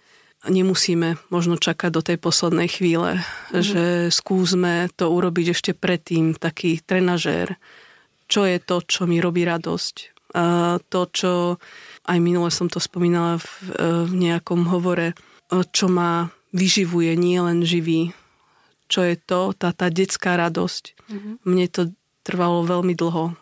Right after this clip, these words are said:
Speaker 1: kým som si, kým som sa rozpamätala, že čo je tá moja detská radosť.
Speaker 2: A mne, mm, to veľmi pekne zrkadlí syn, o,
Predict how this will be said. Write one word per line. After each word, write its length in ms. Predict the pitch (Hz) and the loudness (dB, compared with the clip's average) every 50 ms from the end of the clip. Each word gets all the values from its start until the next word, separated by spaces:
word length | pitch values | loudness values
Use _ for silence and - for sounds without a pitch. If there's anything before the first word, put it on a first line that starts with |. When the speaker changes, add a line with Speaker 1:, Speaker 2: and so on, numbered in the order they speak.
| _ | _
Speaker 1:
kým 180 | - - 185 175 | -12 -8 -6 -6
som 160 | - - 175 | -2 -2 -2
si, 380 | 170 - - - 165 165 175 165 - - - - - - | 0 0 0 0 0 0 -2 -4 -6 -8 -8 -8 -8 -8
kým 160 | - - 185 190 | -6 -4 -2 -2
som 80 | 202 | 0
sa 140 | 190 - 202 | 0 0 0
rozpamätala, 800 | 180 190 196 - - 226 208 170 160 - 175 165 160 160 165 160 - _ | 2 2 0 0 0 0 0 0 0 0 0 0 0 0 -2 -4 -6 _
že 160 | 175 180 180 165 | -4 -2 -2 -2
čo 200 | - - - 170 | -2 -2 -2 0
je 100 | 170 175 | 0 0
tá 160 | - - - | -2 -4 -4
moja 360 | 175 175 175 175 165 - - | -4 -2 -2 -2 -4 -6 -8
detská 420 | - 180 180 175 - - - - 175 | -6 -4 -4 -4 -4 -4 -6 -4 -2
radosť. 520 | 175 175 175 180 185 - - - - - _ _ _ _ - - - - - - | -2 -2 -4 -4 -6 -8 -8 -14 -18 -20 _ _ _ _ -20 -20 -20 -20 -16 -10
Speaker 2:
A 120 | 196 190 | -6 -4
mne, 380 | 196 202 202 208 214 233 240 240 240 240 | -2 0 0 0 0 0 0 -2 -2 -4
mm, 300 | 233 214 208 208 208 214 - | -4 -4 -2 -2 -2 -4 -4
to 100 | - 220 | -6 -4
veľmi 240 | 202 185 190 208 214 185 | -2 0 0 0 0 0
pekne 280 | - 175 - - 190 185 | -2 -4 -4 -2 -2 -2
zrkadlí 460 | 175 170 - - 196 180 185 185 180 | -2 -4 -6 -8 -10 -8 -8 -8 -8
syn, 400 | - - - 180 185 202 214 208 | -6 -4 -2 0 0 0 -2 -6
o, 160 | - - 180 | -8 -6 -6